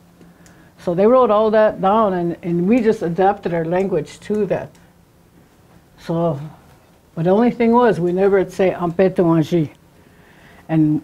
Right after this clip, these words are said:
if we say Ampetuanji, it's, um, Ampetuanji. It means something totally different.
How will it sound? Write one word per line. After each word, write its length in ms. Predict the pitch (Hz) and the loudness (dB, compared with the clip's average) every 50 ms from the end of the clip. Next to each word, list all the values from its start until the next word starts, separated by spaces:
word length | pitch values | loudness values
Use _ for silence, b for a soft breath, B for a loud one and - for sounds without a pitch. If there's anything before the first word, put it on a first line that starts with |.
| - - | -8 -8
if 180 | 165 160 - - | -8 -8 -2 0
we 160 | 226 254 285 | 2 2 2
say 240 | - - 262 254 233 | 4 4 4 6 6
Ampetuanji, 1200 | - 202 202 - - 233 233 233 233 202 185 180 175 170 165 160 165 190 247 254 214 180 170 170 175 - - _ - - _ _ _ _ _ _ - - _ - | 4 2 0 2 2 2 2 4 2 0 0 0 0 0 -2 0 0 2 4 4 4 4 2 0 -6 -10 -20 _ -20 -20 _ _ _ _ _ _ -20 -20 _ -8
it's, 320 | 165 160 - - - - - - - - - b b b b b b b b b - - - - - | -8 -8 -8 -8 -12 -20 -20 -20 -20 -20 -20 b b b b b b b b b -20 -20 -20 -20 -14
um, 960 | - 185 175 170 170 170 165 160 160 160 160 160 156 156 156 160 156 160 156 - - - - - - - - - - _ - - - - _ - _ _ _ - _ _ _ - - - - - _ _ _ - _ _ - - - - - - - | -10 -8 -8 -6 -6 -6 -4 -4 -4 -4 -4 -4 -4 -6 -6 -6 -8 -8 -10 -12 -14 -20 -20 -20 -20 -20 -20 -20 -20 _ -20 -20 -20 -20 _ -20 _ _ _ -20 _ _ _ -20 -20 -20 -20 -20 _ _ _ -20 _ _ -20 -20 -20 -20 -20 -20 -12
Ampetuanji. 3250 | - 165 165 160 165 165 165 170 170 - - 160 156 156 151 147 147 143 - - - - - - - - - - - - - - - - - - - - - - - - _ - - _ _ _ _ - 180 175 175 175 165 156 165 190 190 180 165 165 175 180 - - - _ - - - - - - - - - - - - - - _ _ _ - - - _ - - - _ _ _ _ _ - - - - - - - - - - - - - - - | -10 -8 -6 -6 -6 -8 -8 -10 -12 -14 -12 -10 -10 -8 -8 -10 -10 -12 -14 -18 -20 -20 -20 -20 -20 -20 -20 -20 -20 -20 -20 -20 -20 -20 -20 -20 -20 -20 -20 -20 -20 -20 _ -20 -20 _ _ _ _ -8 -4 -2 -2 -2 -2 0 0 0 0 0 0 -2 -6 -8 -10 -14 -20 _ -20 -20 -20 -20 -20 -20 -20 -20 -20 -20 -20 -20 -20 -20 _ _ _ -20 -20 -20 _ -20 -20 -20 _ _ _ _ _ -20 -20 -20 -20 -20 -20 -20 -20 -20 -20 -20 -20 -20 -20 -16
It 100 | 175 160 | -12 -8
means 340 | 156 175 185 190 185 175 165 | -4 -4 -2 -2 -2 -4 -6
something 440 | - - 185 180 - 196 175 151 - - - _ - - - | -4 -6 -6 -4 -4 -4 -6 -6 -8 -12 -20 _ -20 -20 -20
totally 840 | - - - 233 247 233 208 190 180 170 165 160 151 143 143 139 | -18 -6 0 2 4 4 4 2 2 0 -2 -4 -6 -8 -10 -12
different. 480 | 143 147 151 156 - - 165 - - - | -12 -12 -14 -16 -14 -14 -18 -18 -18 -20